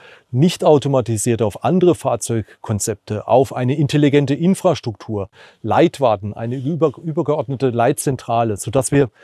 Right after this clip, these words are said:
das, was wir heute als Mobilitätssystem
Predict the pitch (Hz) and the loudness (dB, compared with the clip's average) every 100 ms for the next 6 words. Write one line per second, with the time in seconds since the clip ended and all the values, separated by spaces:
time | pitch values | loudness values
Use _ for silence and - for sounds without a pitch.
0 | - _ - 123 147 120 127 120 165 175 | -20 _ -8 -4 -2 0 0 4 4 4
1 | 165 135 127 - - 120 135 127 135 131 | 2 2 0 -2 -6 -12 -4 0 2 2
2 | 120 127 151 - 143 - 135 131 127 | 2 2 2 0 -2 -2 0 2 0